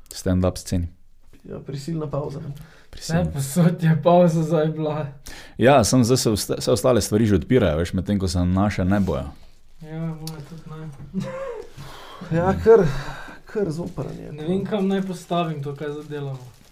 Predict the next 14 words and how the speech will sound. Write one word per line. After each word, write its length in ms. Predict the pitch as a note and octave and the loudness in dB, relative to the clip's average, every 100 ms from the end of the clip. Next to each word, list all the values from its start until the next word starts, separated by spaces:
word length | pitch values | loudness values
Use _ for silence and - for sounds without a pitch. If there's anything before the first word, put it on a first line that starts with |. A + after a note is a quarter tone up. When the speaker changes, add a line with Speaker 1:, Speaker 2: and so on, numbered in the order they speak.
| _ - | _ -8
Speaker 1:
Kaj 200 | - A2 | 0 2
delaš? 240 | G2+ D2+ - - - - - - - _ _ - - - - - | 2 0 -6 -20 -20 -20 -20 -20 -20 _ _ -20 -20 -20 -20 -20
Speaker 3:
Eh, 100 | - A#2+ A2 G#2 G2+ - - | -20 -18 -18 -18 -18 -20 -20
breaking 520 | - C#3+ D3+ C#3+ D3 C#3 | -10 -4 -2 -2 -2 0
the 100 | C#3 | 0
law. 420 | C#3 D3 C#3 B2 G2 - - - | 2 2 0 -2 -6 -10 -10 -16
<laughs> 400 | - - - - | -20 -20 -20 -4
Speaker 1:
A 100 | G2 | 2
ja, 240 | G2 G2+ D#2+ - - | 4 4 2 2 2
ja, 140 | F2 | 2
v 100 | F#2 | -2
redu. 240 | G2+ G2+ F2+ - - - - - - - - - - - - - - - - | -4 -4 -6 -8 -18 -20 -20 -20 -20 -20 -20 -20 -20 -20 -20 -20 -20 -2 6
Ja, 220 | A2+ A#2+ A#2+ A#2+ A#2+ A#2+ A#2 A#2 A2+ A2+ A2 A2 | 8 10 10 8 8 8 6 6 4 2 0 -2
ja, 220 | A#2 - | 2 4